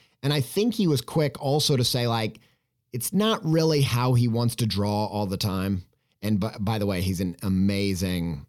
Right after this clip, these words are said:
illustrator and, and just incredible at drawing.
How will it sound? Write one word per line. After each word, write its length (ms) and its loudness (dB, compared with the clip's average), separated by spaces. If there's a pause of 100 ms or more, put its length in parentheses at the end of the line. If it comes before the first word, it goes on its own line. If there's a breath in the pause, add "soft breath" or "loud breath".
(100)
illustrator 720 -4
and, 400 -4
and 220 -6
just 180 -6 (340)
incredible 760 -2
at 100 -6
drawing. 460 -4